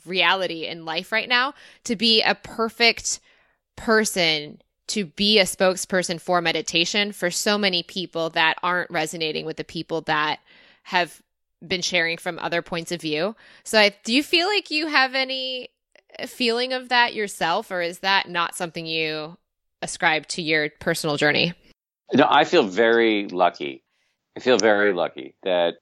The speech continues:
Speaker 2: there's basically no other time in my life where I've been ahead of a curve. I'm, you know, I, I, th-, that has never happened before. I happen to have stumbled upon meditation slightly before it became cool.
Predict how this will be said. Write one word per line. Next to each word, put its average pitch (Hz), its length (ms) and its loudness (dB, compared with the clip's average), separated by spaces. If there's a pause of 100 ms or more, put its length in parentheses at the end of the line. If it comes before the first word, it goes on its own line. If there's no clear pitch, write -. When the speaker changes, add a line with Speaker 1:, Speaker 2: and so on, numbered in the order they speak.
Speaker 2:
there's 120 180 2
basically 151 320 2
no 120 280 4
other 143 180 4
time 123 300 -6
in 98 100 -10
my 87 240 -2
life 85 500 0
where 87 180 -2
I've 80 260 2
been 90 180 -4
ahead 90 340 -4
of 92 120 -2
a 82 60 -10
curve. 107 540 -2 (400)
I'm, 107 440 2
you 101 80 -2
know, 92 300 6
I, 92 360 0 (160)
I, - 120 2 (140)
th-, 104 180 -2
that 113 140 6
has 110 120 4
never 123 240 6
happened 95 320 4
before. 78 420 -12
I 127 160 2
happen 120 560 -6
to 113 200 -8
have 101 180 -6 (360)
stumbled 131 460 2
upon 101 300 -6
meditation 92 760 -4 (180)
slightly 131 640 2
before 101 360 -2
it 87 80 -4
became 85 380 -6
cool. - 420 -2